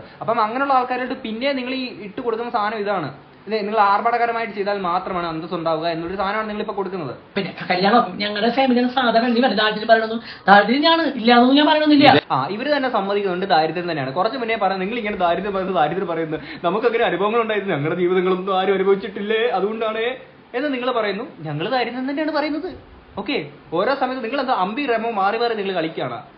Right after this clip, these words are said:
Speaker 1: ഹേ, നിങ്ങൾ, see, ഞാൻ നേരത്തെ പറഞ്ഞ പോലെ തന്നെ നിങ്ങൾ ഇപ്പൊ ഈ സാധനം പറഞ്ഞേക്കുന്നത് വളരെ ക്ലിയർ ആണ്. നിങ്ങൾ കണ്ടന്റിന് വേണ്ടിയിട്ട് പറയാണ്. നിങ്ങളുടെ ദാരിദ്ര്യം വിറ്റ് നിങ്ങൾ ക-, പൈസ ഉണ്ടാക്കുന്നു,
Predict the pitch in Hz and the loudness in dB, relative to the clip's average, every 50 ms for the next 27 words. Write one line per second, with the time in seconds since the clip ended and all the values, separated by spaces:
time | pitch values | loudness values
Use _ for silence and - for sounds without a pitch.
0 | - - - - 220 269 254 - - - - 190 190 214 269 - - - - - | -20 -20 -8 -6 -4 -4 -4 -6 -12 -12 -6 -6 -4 -4 -6 -8 -12 -16 -16 -12
1 | - 240 165 135 131 143 170 220 269 285 240 214 220 220 240 220 190 180 190 196 | -8 -6 -6 -6 -6 -4 -2 -2 0 0 0 -2 0 -2 0 0 0 -2 -2 -4
2 | 170 151 160 165 180 214 269 262 202 - - 262 247 269 262 254 233 247 254 247 | -4 -4 -4 -4 -4 -4 -4 -6 -6 -6 -8 -6 -6 -2 -2 -2 -2 -2 -2 -2
3 | 233 226 240 240 247 254 254 233 226 247 247 247 233 220 240 254 233 214 202 208 | -2 -2 -2 -6 -6 -2 0 0 0 0 -2 -2 -2 0 0 0 0 -2 -4 -6
4 | 254 262 - 214 214 233 247 262 262 294 294 277 269 262 254 - 254 233 240 240 | -6 -2 0 0 0 0 -2 -4 -4 -4 -4 -4 -4 -6 -4 -4 -2 0 0 0
5 | 240 220 175 139 143 - - - - - 185 226 262 294 285 269 226 208 190 185 | 0 0 -4 -6 -8 -12 -18 -20 -10 -8 -6 -4 -4 -2 -2 0 0 2 2 2
6 | 190 185 190 214 202 175 160 165 196 190 170 180 220 247 254 214 190 - 175 170 | 0 -2 -4 -4 -4 -4 -4 -2 -4 -4 -4 -4 -4 -4 -4 -4 -4 -4 -4 -6
7 | - - 170 156 147 139 131 135 160 185 | -4 -4 -4 -2 -2 -2 -2 -4 -6 -6